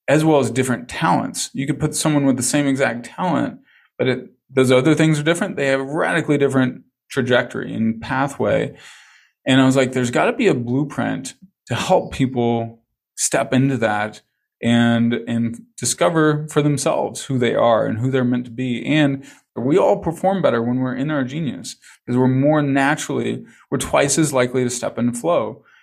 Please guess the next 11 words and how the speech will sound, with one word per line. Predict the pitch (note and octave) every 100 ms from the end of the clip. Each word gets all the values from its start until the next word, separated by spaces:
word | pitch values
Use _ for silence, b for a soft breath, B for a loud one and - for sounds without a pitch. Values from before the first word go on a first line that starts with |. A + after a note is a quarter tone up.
| b
And | B2
also | B2+ C#3+ C#3+
when | C3
we | B2
step | - C3 A#2+
into | C3 A#2+
flow, | - F3 C#3+
guess | B2 B2 D#3
what? | C#3
We | A#2+ A#2+
release | B2 C3 C3 -